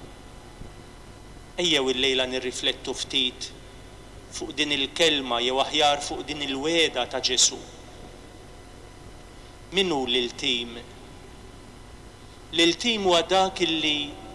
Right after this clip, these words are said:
tilef il-ġenituri tiegħu. U allura tonqos preżenza importanti fil-ħajja tiegħu. Jonqsu dawk illi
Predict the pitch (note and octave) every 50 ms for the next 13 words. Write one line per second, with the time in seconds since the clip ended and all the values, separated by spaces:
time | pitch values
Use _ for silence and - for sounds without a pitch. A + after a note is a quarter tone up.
0 | - - - - - G3 F#3+ F#3+ F#3+ F#3 F3+ F#3 - - - - - - - -
1 | - - - - - - - - - - - D3+ D3+ D3 - - E3 D#3+ D3+ D3
2 | C#3 - D#3 D3+ C#3+ C#3+ C3+ C3 B2 - - B2+ A#2 A2 A2 A2+ A2+ - - -
3 | - - - - - - - - - - - - - - - - - - - -
4 | - - - - - - - D#3 D#3 D#3+ E3 E3+ G3+ G3+ G3+ G3 F#3+ F#3 F#3 F3+
5 | F#3 F#3 - - - - - - - - - - - - - - - - - -
6 | - G3 F#3+ G#3 G#3 G3+ G3+ - - G3 F#3 F#3 - - - - F3 F3 E3+ E3
7 | - F#3 F#3 F#3 F3+ E3+ - - E3 E3 E3+ E3 E3 - - D#3+ D#3 D#3 - -
8 | F3 E3+ E3 D#3 C#3+ - - B2 - C#3 B2 A#2+ - - C3+ B2+ B2 B2 A#2 -
9 | - C3+ B2+ B2 A2+ A2+ A2+ - - - - - - - - - - - - -
10 | - - - - - - - - - - - - - - - - - - - -
11 | B3+ F3+ G3 G3+ D#4 D#4 - G3 - - F#3+ F3+ - F3 F3 F3+ F3+ F3+ F3+ -
12 | F3+ D#3+ D#3+ D#3+ D#3 D#3 D#3 D3+ D3+ D3+ D3+